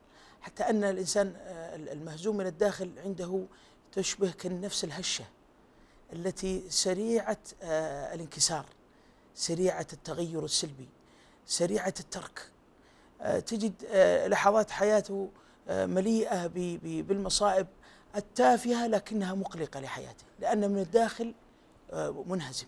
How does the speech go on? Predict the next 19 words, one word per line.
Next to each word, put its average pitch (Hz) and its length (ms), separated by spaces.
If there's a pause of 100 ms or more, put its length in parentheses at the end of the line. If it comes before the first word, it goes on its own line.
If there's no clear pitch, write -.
(460)
وضعيف. 143 460 (500)
هذه 240 320
من، 190 320
آه، - 520
سمات 190 540
أو 151 380
من، 160 320
آه، 147 360
صفات 170 580
مظاهر، 151 600 (460)
آه، 143 460
عدم 139 200
الجدية. - 380 (400)
كذلك 262 520 (1400)
من، 208 300
آه، 175 240
مظاهر 202 420
عدم 202 200
الجدية 196 600